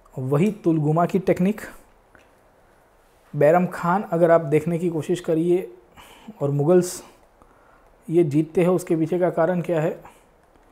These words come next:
Because he was fighting for survival,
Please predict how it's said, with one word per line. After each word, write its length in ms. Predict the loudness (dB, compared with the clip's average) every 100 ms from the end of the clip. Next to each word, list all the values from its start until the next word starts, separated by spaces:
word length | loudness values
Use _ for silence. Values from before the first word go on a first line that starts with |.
| _ _ _ _ _ _ -4
Because 240 | -4 -2
he 120 | -2
was 100 | -2 -4 -4
fighting 280 | -2 0 -2
for 180 | -2 -2 -2
survival, 560 | -2 0 0 2 0